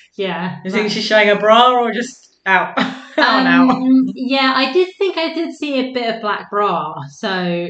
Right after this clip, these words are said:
Speaker 1: I presume.
Speaker 2: But it was almost like it'd be too much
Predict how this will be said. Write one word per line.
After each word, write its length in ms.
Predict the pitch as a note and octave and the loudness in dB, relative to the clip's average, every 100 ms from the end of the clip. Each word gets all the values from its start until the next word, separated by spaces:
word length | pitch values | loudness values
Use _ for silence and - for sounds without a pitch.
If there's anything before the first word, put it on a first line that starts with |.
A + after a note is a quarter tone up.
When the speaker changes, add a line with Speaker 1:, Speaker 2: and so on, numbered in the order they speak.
| F3 _ _ _ | -10 _ _ _
Speaker 1:
I 160 | F#3+ F3+ | -8 -6
presume. 800 | F3+ G3 G3 F3+ F3 D#3+ D#3+ - _ | -6 -6 -4 -4 -6 -10 -18 -20 _
Speaker 2:
But 100 | A3+ | -4
it 80 | A#3+ | 0
was 160 | C4 C4+ | 2 4
almost 400 | C#4+ C#4 B3+ G#3 | 2 2 2 2
like 200 | F3 E3+ | 0 -2
it'd 140 | F3+ | -2
be 160 | F#3 F#3+ | -2 -4
too 360 | - A#3 A3+ G#3 | -6 -4 -2 0
much 460 | F3 D3 - - | -2 -4 -8 -12